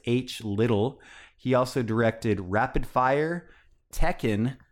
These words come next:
the film adaptation of the Tekken video game, and also Anacondas, a standalone sequel to the movie Anaconda.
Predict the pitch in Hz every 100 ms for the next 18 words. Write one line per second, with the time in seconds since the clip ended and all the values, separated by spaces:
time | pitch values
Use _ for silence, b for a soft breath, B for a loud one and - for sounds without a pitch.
0 | _ _ _ - 107 101 98 - - -
1 | 131 127 123 113 117 113 - 117 - 117
2 | 101 - - - 123 131 110 107 104 117
3 | 127 110 101 95 92 92 98 B B B
4 | - 120 131 135 135 147 - 139 147 147
5 | - 156 165 147 101 82 78 - - B
6 | B - 110 113 - - 135 139 135 131
7 | 123 120 147 135 123 104 98 - 110 104
8 | 107 110 104 104 104 - 101 98 - 117
9 | 120 107 90 85